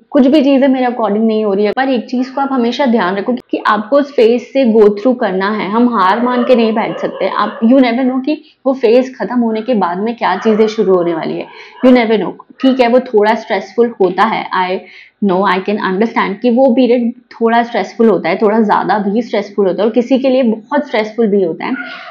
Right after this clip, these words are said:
But आपको उस phase से go through के साथ साथ grow through करना है, आपको उस phase से कुछ ना कुछ सीखना है कि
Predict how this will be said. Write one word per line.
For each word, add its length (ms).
But 260
आपको 340
उस 360
phase 240
से 240
go 220
through 360
के 140
साथ 360
साथ 260
grow 240
through 240
करना 320
है, 180
आपको 260
उस 140
phase 340
से 100
कुछ 280
ना 80
कुछ 220
सीखना 540
है 200
कि 340